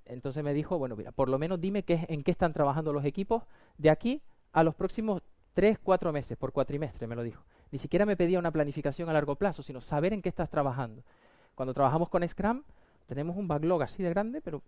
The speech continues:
empezabas a trabajar, pero, ¿sabes? En las organizaciones tienen muchos proyectos, necesitan saber en qué estado están,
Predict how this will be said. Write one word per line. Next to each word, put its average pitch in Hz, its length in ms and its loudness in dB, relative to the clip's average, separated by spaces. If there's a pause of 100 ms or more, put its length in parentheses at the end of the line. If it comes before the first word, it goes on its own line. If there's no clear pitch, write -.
(400)
empezabas 165 340 -4
a 160 40 0
trabajar, 170 280 2
pero, - 260 -2 (120)
¿sabes? 160 320 0
En 139 80 -2
las 139 60 0
organizaciones 139 540 -4
tienen 202 220 0
muchos 170 320 -6
proyectos, 147 480 -6
necesitan 139 340 -4
saber 185 280 0 (260)
en 151 140 -4
qué 180 80 4
estado 190 260 6
están, 151 340 0